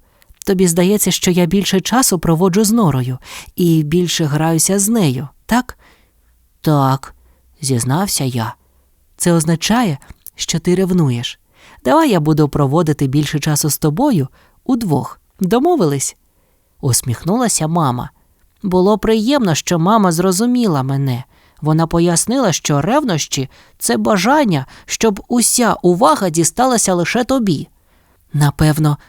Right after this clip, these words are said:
коли я проводжу час із твоєю сестричкою, тобі здається, що я люблю її більше, ніж тебе.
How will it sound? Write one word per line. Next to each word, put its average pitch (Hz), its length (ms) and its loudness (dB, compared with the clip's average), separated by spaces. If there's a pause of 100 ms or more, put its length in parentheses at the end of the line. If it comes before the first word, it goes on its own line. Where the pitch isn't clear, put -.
коли 156 260 2
я 143 120 2
проводжу 151 580 0
час 147 480 -2
із 127 280 -2
твоєю 147 400 0
сестричкою, 139 840 -2 (300)
тобі 208 240 0
здається, 180 540 0
що - 220 -2
я 175 200 2
люблю 175 380 2
її 170 320 0
більше, 170 640 -2
ніж 131 240 -2
тебе. 175 400 -2